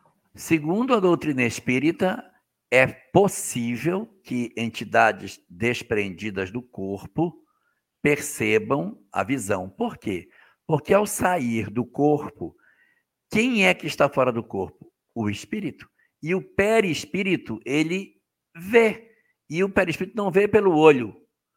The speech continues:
Não é o olho do es-, do olho do perispírito que vê. Nós temos o olho do corpo,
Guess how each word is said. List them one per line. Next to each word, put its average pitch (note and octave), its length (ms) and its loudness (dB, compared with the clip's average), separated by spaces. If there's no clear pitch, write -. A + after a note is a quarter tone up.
Não D3 180 0
é G3 80 8
o F#3+ 140 4
olho D#3+ 380 6
do C3+ 200 0
es-, - 260 -6
do C3+ 120 -10
olho D#3 300 2
do C3 100 -4
perispírito C3+ 640 -6
que - 180 -20
vê. A#2+ 400 -6
Nós G#2+ 140 -14
temos D3+ 260 -6
o D3+ 60 -2
olho D#3+ 180 -2
do F#3+ 100 -6
corpo, C#3+ 640 0